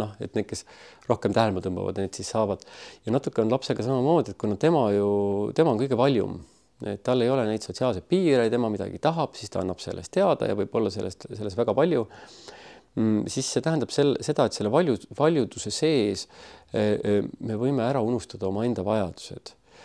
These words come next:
Eh, või see, mis tähendab üldse suhet hoida se-, selle sees, et ikkagi juhtub nii, et see laps tuleb kogu aeg nagu esiplaanile. Juhtub kuidagi nii, et, et tema on nagu kõige olulisem.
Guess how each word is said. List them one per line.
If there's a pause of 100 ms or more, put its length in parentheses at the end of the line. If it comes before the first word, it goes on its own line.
(300)
Eh, (340)
või
see,
mis
tähendab
üldse
suhet
hoida
se-,
selle
sees,
et
ikkagi (320)
juhtub
nii,
et
see
laps (100)
tuleb
kogu
aeg
nagu
esiplaanile. (560)
Juhtub
kuidagi
nii,
et,
et
tema (280)
on
nagu
kõige
olulisem.